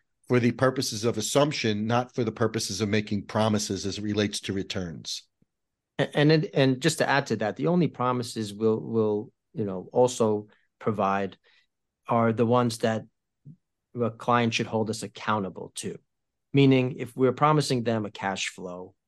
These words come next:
Speaker 2: um, you know, they should hold us accountable, and that's one that we will provide, or analyzing their investments, or an estate plan, or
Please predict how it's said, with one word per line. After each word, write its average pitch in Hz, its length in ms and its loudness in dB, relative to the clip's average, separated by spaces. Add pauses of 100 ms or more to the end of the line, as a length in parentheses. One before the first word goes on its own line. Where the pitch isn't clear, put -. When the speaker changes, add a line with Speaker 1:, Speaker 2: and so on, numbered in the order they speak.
(380)
Speaker 2:
um, 87 440 -10 (340)
you 110 80 -8
know, 90 120 -10
they 107 160 -6
should 107 180 -4
hold 107 180 -4
us 104 140 -6
accountable, 113 520 -2
and 98 220 -8
that's 104 240 -6
one 98 240 -6
that 95 160 -10
we 101 140 -8
will 98 140 -8
provide, 113 580 -2 (420)
or 117 160 0
analyzing 104 640 -4
their 95 240 -6
investments, 117 760 -4
or 98 240 -6
an 104 140 -4
estate 113 480 -2
plan, 90 400 -14 (320)
or 104 480 0